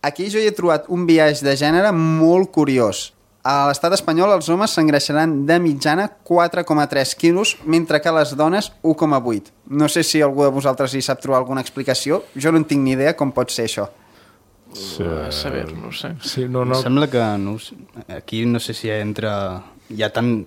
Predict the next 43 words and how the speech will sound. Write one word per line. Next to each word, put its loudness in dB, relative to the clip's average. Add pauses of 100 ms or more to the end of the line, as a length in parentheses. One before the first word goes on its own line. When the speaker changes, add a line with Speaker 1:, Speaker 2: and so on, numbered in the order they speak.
Speaker 4:
hi -4
ha 2
moltes -2
variables, -2
no -4
sé -4
si -4
és -8
qüestió -4
de 2
metabolismes, -2
de, 4 (600)
de 0
la -2
pressió 0
estètica -2
clàssica. -4 (100)
Speaker 3:
Mm. -6
Speaker 4:
Reben -4
les -2
dones 2
a 2
l'hora 0
de, 4 (320)
de, -2 (180)
de -6
menjar -4
també, 0
no -6
ho -6
sé. -12 (180)
Speaker 2:
Home, 0
són, -2
jo -2
crec -2
que -4
són 0
dues -4
coses -2
que -8
sí -6
que -8
poden... -10